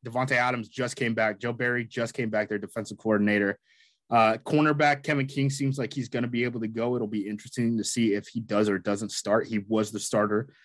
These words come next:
the last time we saw him. He probably had his best game of the season against Cincinnati. And then, uh, Yadam came in as his replacement, got benched. He's basically a special teamer now.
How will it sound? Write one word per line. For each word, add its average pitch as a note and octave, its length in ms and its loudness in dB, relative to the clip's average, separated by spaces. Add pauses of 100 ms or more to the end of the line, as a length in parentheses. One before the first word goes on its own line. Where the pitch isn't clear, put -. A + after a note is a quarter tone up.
(120)
the A#2 80 2
last A2 260 4
time A2+ 160 2
we G#2+ 80 0
saw A2 240 0
him. A#2+ 200 -2
He A2+ 120 -2
probably A#2 480 -4
had G#2+ 160 -4
his G2+ 140 -8
best G#2+ 260 -4
game A2+ 160 0
of G2+ 80 0
the G2 60 -6
season A2 460 -2 (340)
against B2+ 460 2
Cincinnati. A2+ 680 -2
And A2+ 180 0
then, G#2+ 380 0 (420)
uh, A2+ 120 0
Yadam C3 600 2
came C3+ 220 -2
in B2+ 300 -2
as A2+ 180 -4
his C3+ 180 0
replacement, B2+ 640 -4
got A#2 260 -2
benched. A2+ 340 -4
He's A2 180 -4
basically A#2+ 420 -2
a G2+ 100 0
special A#2 380 -4
teamer A2+ 340 0
now. G#2+ 360 0